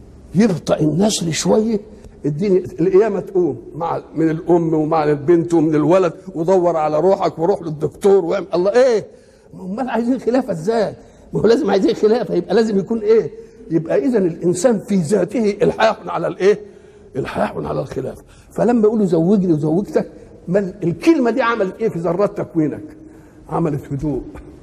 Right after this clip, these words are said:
عملت استقرار، يخليك باسم، يخليك مبسوط، يخليك مش-، وإن البنت اتأخرت شوية يقول لك: "ادعي للبنت ربنا مش عارف إيه"،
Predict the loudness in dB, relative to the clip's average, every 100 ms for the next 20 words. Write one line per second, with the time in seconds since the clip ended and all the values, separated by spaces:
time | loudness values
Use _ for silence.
0 | -20 -20 -16 -12 -10 -10 -10 -12 -8 -4
1 | -4 -6 -12 -20 -10 -4 -4 -2 -2 -2
2 | 0 -2 -2 -10 -8 -4 -2 -2 -4 -2
3 | 2 2 0 -6 -4 -4 -4 -12 -12 -2
4 | 2 2 0 -4 -6 -6 -6 -4 -6 -2
5 | -2 -2 -8 -4 -2 -2 -2 -2 0 0
6 | -2 0 0 0 -2 -2 -4 -8 -8